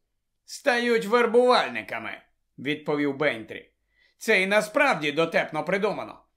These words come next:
Ти їси, п'єш і насолоджуєшся життям, як зазвичай,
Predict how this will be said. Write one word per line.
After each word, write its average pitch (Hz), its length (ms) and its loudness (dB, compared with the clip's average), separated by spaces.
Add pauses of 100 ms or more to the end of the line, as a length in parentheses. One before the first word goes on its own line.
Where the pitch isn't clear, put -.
(160)
Ти 277 120 2
їси, 208 640 0
п'єш 185 640 -2 (120)
і 240 140 4
насолоджуєшся 233 880 2
життям, 220 480 -2
як 233 200 2
зазвичай, 214 840 -2